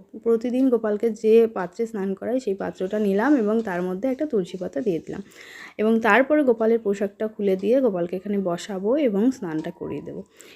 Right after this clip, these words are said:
এবং এখন কিন্তু গোপালকে প্লেন জল দিয়েই স্নান করাচ্ছি, কোনো রকম, আহ, কিছু মালিশও করছি না, প্লাস জলেও কিন্তু সেইভাবে কিছু দিচ্ছি না। প্লেন জলটা দিয়ে গোপালকে স্নান করিয়ে দিলাম, প্রথমে দুই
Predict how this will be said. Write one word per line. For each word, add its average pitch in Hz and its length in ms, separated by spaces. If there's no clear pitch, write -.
এবং 226 220
এখন 220 340
কিন্তু 320 200
গোপালকে 226 500
প্লেন 214 300
জল 185 260
দিয়েই 190 200
স্নান 196 360
করাচ্ছি, 190 440
কোনো 185 300
রকম, 190 380
আহ, 180 220
কিছু 202 300
মালিশও 180 420
করছি 185 360
না, 202 140
প্লাস 202 260
জলেও 185 380
কিন্তু 214 320
সেইভাবে 190 440
কিছু 220 240
দিচ্ছি 185 360
না। 180 100
প্লেন 294 260
জলটা 220 360
দিয়ে 226 200
গোপালকে 196 400
স্নান 208 240
করিয়ে 196 260
দিলাম, 202 320
প্রথমে 220 360
দুই 208 180